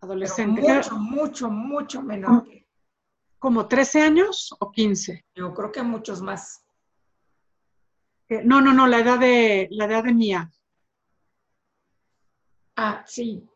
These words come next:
Speaker 2: yo creo que tenía trece. Si la memoria
Speaker 1: Trece
Speaker 2: no me
Speaker 1: años.
Speaker 2: falla, tenía trece.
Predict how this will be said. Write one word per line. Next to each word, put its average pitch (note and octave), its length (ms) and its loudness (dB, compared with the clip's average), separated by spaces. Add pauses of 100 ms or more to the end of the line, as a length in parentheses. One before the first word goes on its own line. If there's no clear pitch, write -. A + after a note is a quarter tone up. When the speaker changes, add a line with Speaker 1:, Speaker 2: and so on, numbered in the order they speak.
(120)
Speaker 2:
yo A#3 160 -8
creo A3 160 -2
que A3+ 80 -4
tenía G#3 300 -6
trece. A3 500 -8 (240)
Si - 220 -14
la G3+ 100 -6
memoria B3+ 220 0
Speaker 1:
Trece B3+ 140 -4
Speaker 2:
no B3 140 0
me G3+ 60 -4
Speaker 1:
años. E3+ 100 -4
Speaker 2:
falla, - 140 0
tenía G3+ 240 -10
trece. - 360 -10